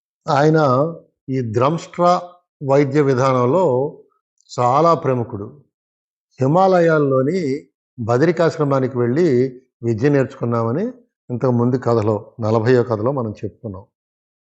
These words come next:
ఈ కరెక్ట్ నంబూద్రికి ఉన్న శిష్యుల్లో ఒక శిష్యుడు ఒక ఊర్లో ఉంటూ ఉండేవాడు. అతను కూడా చాలా పేరు గడించాడు. దేంట్లో? ఈ పాము కాటికి మందు ఇవ్వటంలో.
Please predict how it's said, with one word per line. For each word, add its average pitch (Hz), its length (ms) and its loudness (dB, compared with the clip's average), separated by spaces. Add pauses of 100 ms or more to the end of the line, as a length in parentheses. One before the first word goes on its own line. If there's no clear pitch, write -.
(1040)
ఈ 139 140 4
కరెక్ట్ 156 360 0
నంబూద్రికి 160 600 -2
ఉన్న 139 220 -2
శిష్యుల్లో 139 920 0 (240)
ఒక 135 140 -2
శిష్యుడు 131 420 -4 (160)
ఒక 156 260 -4
ఊర్లో 131 360 2
ఉంటూ 127 320 -2
ఉండేవాడు. 98 540 -8 (960)
అతను 143 220 2
కూడా 139 520 2 (380)
చాలా 127 500 2 (280)
పేరు 131 180 4
గడించాడు. 110 680 -4
దేంట్లో? 120 800 -2 (640)
ఈ 120 100 0
పాము 131 380 2
కాటికి 127 400 -2
మందు 127 300 -2
ఇవ్వటంలో. 107 640 -6